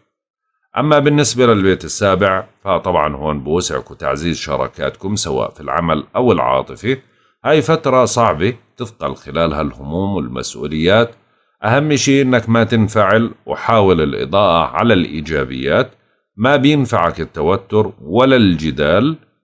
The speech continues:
عالج كل التطورات بموضوعية وأعصاب باردة، ما تتسرع في اتخاذ القرارات.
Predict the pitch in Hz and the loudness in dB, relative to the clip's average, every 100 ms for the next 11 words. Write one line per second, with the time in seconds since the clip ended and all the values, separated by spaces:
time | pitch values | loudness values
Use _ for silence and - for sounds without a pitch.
0 | _ 90 113 104 87 - 131 131 107 92 | _ 0 2 2 0 -4 -2 0 0 -2
1 | 82 73 67 67 82 92 - 73 65 65 | -6 -4 -2 0 2 2 -2 -8 -6 -6
2 | 62 67 65 90 90 104 98 _ 64 76 | -6 -6 -2 0 2 0 -2 _ -4 0
3 | 69 - 92 82 71 87 82 69 65 - | 0 0 0 0 0 0 0 -2 -6 -10
4 | _ _ _ _ 76 98 123 131 - 117 | _ _ _ _ -4 0 2 2 0 -4
5 | - 98 98 95 101 95 92 73 - 65 | -4 0 0 2 2 2 0 -10 -14 -14
6 | - 65 80 90 90 104 98 101 101 78 | -4 -2 0 -2 -4 -2 0 2 2 0